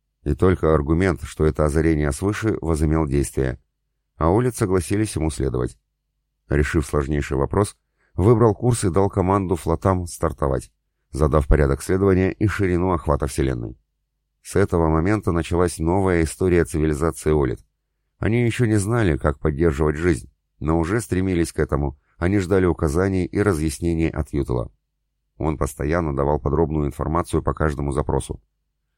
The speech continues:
Жизнь Олит входила в обычную рутинную колею, в которой они жили миллионы лет, только цели поменялись на прямо противоположные. Однажды взятый курс не менялся никогда, в этом не было нужды. Лос добился, чего хотел,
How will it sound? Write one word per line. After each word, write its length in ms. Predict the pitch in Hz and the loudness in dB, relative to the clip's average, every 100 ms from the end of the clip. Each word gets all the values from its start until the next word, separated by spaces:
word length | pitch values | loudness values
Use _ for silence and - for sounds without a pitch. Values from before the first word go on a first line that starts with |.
| _ | _
Жизнь 440 | 73 76 110 95 - | -2 2 2 2 -4
Олит 300 | 101 117 117 | -2 0 0
входила 440 | - - 78 95 95 | -2 -4 0 2 2
в 100 | 78 | 2
обычную 520 | 73 98 - 87 85 | 2 0 0 -2 0
рутинную 520 | 78 - 87 78 76 | 0 -2 -4 0 -2
колею, 440 | 76 73 71 64 - _ _ _ | 0 0 0 -2 -4 _ _ _
в 80 | - | -2
которой 380 | 78 80 78 | 2 4 4
они 160 | 76 73 | 4 0
жили 300 | 71 95 87 | 0 0 0
миллионы 400 | 80 78 82 82 | 0 2 2 2
лет, 220 | 80 73 _ _ _ _ _ | 0 0 _ _ _ _ _
только 280 | 104 - 117 | 0 0 -4
цели 260 | - 92 | 0 0
поменялись 600 | 73 73 76 69 60 - | 0 0 0 0 -2 -2
на 120 | 78 | -2
прямо 260 | - 80 67 | 0 0 0
противоположные. 840 | 71 69 78 87 87 69 64 60 _ _ _ _ _ _ _ | -4 0 0 2 2 0 -2 -8 _ _ _ _ _ _ _
Однажды 480 | 82 78 101 90 82 | 0 0 0 0 0
взятый 380 | 80 92 - 87 | 2 2 2 -4
курс 400 | - 101 - 78 | 0 -2 -2 -4
не 140 | 85 | -2
менялся 480 | 87 90 92 87 90 | -2 0 -2 -2 -2
никогда, 500 | 82 82 71 65 - _ _ _ - | -2 -4 -2 -2 -4 _ _ _ -2
в 80 | 85 | 0
этом 260 | 117 98 | 2 0
не 100 | 85 | 0
было 200 | 76 71 | 0 0
нужды. 340 | 67 62 64 - _ _ _ _ _ _ _ _ | -2 -4 -8 -10 _ _ _ _ _ _ _ _
Лос 280 | 69 69 62 | -2 -2 -2
добился, 440 | 64 69 95 101 | -2 0 0 -2
чего 240 | - 78 | -2 -4
хотел, 440 | 78 82 - 67 | -2 -4 -2 -4